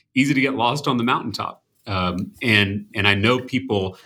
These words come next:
who get lost in both of those two spheres. And, and so doing both of these things is a way for me to balance out those two visions, um, and, and be able to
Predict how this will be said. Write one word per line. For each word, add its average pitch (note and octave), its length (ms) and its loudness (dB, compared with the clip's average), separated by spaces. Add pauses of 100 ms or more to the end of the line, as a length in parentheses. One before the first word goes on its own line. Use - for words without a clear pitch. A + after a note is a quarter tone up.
(140)
who G2 300 -2
get G2 280 -4
lost G2 380 0
in F2+ 160 -4
both G2+ 220 2
of G2 100 -12
those F2 260 -4
two - 200 -6
spheres. F#2 560 -4
And, F2+ 240 -2 (500)
and G2 220 4
so G2+ 460 0 (180)
doing B2 260 2
both A2+ 200 0
of G2+ 100 -8
these F#2+ 200 -2
things F2+ 300 0
is F2+ 140 -6
a F2+ 60 -6
way F#2 180 0
for G2+ 140 -8
me F#2 160 0
to F2 60 -2
balance F#2 540 0
out F2+ 300 -2 (400)
those F#2 340 0
two - 220 -4
visions, F#2 640 -4 (160)
um, F2+ 420 -10 (100)
and, F#2 460 0
and G2 280 -2 (160)
be G2 140 4
able G2+ 180 0
to F#2 400 -2